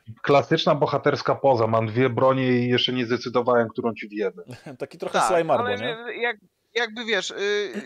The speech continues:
Speaker 1: Trochę
Speaker 3: nic
Speaker 1: tak,
Speaker 3: w tym
Speaker 1: nie?
Speaker 3: modelu nie jest, wiesz, nie jest super złego,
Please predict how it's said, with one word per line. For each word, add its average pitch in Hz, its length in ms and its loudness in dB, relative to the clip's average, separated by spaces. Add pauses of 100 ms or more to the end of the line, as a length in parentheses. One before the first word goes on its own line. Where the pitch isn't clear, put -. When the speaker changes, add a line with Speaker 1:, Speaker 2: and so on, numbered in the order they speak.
Speaker 1:
Trochę 131 200 -2
Speaker 3:
nic 233 140 0
Speaker 1:
tak, - 100 -4
Speaker 3:
w - 60 -18
tym 240 120 -2
Speaker 1:
nie? 233 60 0
Speaker 3:
modelu 220 380 0
nie 214 140 0
jest, 196 300 -4
wiesz, 156 240 -6
nie 208 100 -4
jest 190 260 -8
super 196 380 -10
złego, 196 440 -4